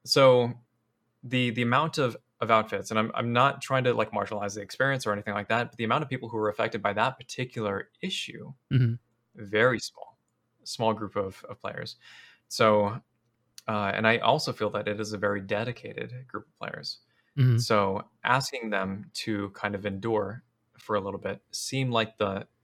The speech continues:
Speaker 1: um, the lesser evil than, um, potentially, you know, pushing out an update and saying, like, "No, um, you know, we have these big plans, but they're not gonna get done because, you know, we need to invest this amount of time, or we
Speaker 2: Mm-hmm.
Speaker 1: need to make cuts in other areas, you know, to facilitate this."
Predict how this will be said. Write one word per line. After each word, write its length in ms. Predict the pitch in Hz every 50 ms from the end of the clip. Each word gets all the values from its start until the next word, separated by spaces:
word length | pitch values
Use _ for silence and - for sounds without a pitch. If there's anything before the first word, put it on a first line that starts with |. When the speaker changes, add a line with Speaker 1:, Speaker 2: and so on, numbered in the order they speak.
| _ _ -
Speaker 1:
um, 340 | - 101 95 95 101 101 - -
the 100 | - 110
lesser 420 | 110 110 110 110 - 113 107 - -
evil 420 | 120 113 107 104 95 98 104 110 _ _ _ _ _ _ _ _ _ _ -
than, 600 | - 113 110 104 101 98 98 98 98 95 98 120 - _ _ -
um, 540 | - 104 95 95 95 92 92 95 95 110 - _ _ _ _ _
potentially, 460 | - - - 117 104 - 104 104 101
you 80 | 98
know, 80 | 98 95
pushing 340 | - _ - 113 - - 101
out 100 | 98 98
an 80 | - 107
update 240 | 101 - - 101 101
and 100 | 95 -
saying, 180 | 107 98 98
like, 160 | 98 98 98
"No, 280 | 110 107 104 95 95 98 _ _ -
um, 240 | 117 104 95 95 98
you 460 | 98 _ _ _ _ _ _ - 104
know, 20 |
we 80 | 107 104
have 120 | 107 98
these 120 | 98 101 98
big 200 | - 101 - _ _ _ _ _ _ _ _
plans, 340 | - 151 147 143 131 123 110
but 140 | - 117 -
they're 100 | 110 104
not 120 | 104 101
gonna 100 | 104 104
get 140 | 95 104 95
done 200 | - 104 104 101
because, 500 | 92 - - - 101 98 98 95 - - _ - - - - _ -
you 60 | -
know, 60 | 107 98
we 100 | 101 101
need 120 | 101 98
to 60 | 101
invest 320 | 101 98 95 104 98 - -
this 140 | 98 - -
amount 140 | 98 92 95
of 40 |
time, 280 | - - 107 - 110 - _ _ _
or 240 | - 117 120 123 123
we 60 | 120 120
Speaker 2:
Mm-hmm. 40 | 113
Speaker 1:
need 100 | 110 101
to 60 | 107
make 160 | 104 104 101 -
cuts 240 | - 107 98 -
in 80 | 107 110
other 240 | - - 151 139 120 104
areas, 380 | 104 98 98 95 95 95 - -
you 60 | 107
know, 80 | 101 98
to 120 | - - 101
facilitate 520 | - 104 - 98 101 110 101 101 98 -
this." 200 | - - - -